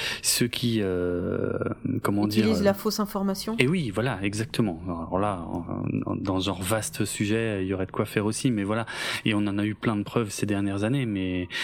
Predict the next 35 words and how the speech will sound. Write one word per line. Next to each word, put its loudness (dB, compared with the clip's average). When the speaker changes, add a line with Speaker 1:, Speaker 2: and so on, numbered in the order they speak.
Speaker 1:
euh, 0
manipuler, 0
euh, 2
ce -2
qu'on, 2
ce -2
qu'on 2
appelle 0
la 4
vérité, 2
en 2
fait, -2
euh, 2
c'est, 2
c'est, 0
c'est 4
là 2
que -2
cette 0
notion 2
est, 0
est, 0
est 2
complexe, 0
c'est 2
qu'on 2
appelle 0
ça 0
la 2
vérité, 2
comme 2
s'il 0
n'en 2
existait 0
qu'une, 0